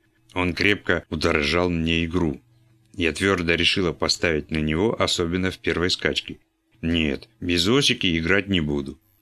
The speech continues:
«А я этого Болика поставил везде, где можно»,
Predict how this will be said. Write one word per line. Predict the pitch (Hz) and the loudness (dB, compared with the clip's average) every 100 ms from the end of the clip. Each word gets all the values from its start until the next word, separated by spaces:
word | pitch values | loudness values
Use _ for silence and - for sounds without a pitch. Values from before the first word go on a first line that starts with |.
| _ _ _ _ _ | _ _ _ _ _
«А | 104 90 | -2 2
я | 107 139 | 4 4
этого | 135 107 101 90 87 | 4 2 4 4 4
Болика | 85 131 139 92 82 | 4 4 4 4 0
поставил | - 87 - 120 113 90 | 0 0 2 2 4 4
везде, | 85 80 107 | 2 2 0
где | 101 87 | 2 0
можно», | 78 73 67 67 | 0 -2 -4 -8